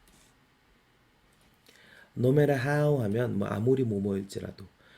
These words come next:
그래서 아무리 accomplished, 성취를 이뤄내고 있을지라도야. accomplished 해서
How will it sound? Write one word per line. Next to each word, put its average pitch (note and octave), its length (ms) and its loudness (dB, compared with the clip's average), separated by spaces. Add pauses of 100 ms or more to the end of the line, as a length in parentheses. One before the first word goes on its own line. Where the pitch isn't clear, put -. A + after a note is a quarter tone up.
(120)
그래서 - 180 -14
아무리 B2 520 4
accomplished, A#2+ 1080 -4 (380)
성취를 D3+ 1300 0
이뤄내고 B2 840 2
있을지라도야. A#2 1040 -4 (440)
accomplished A#2+ 1500 -4
해서 G2 420 -6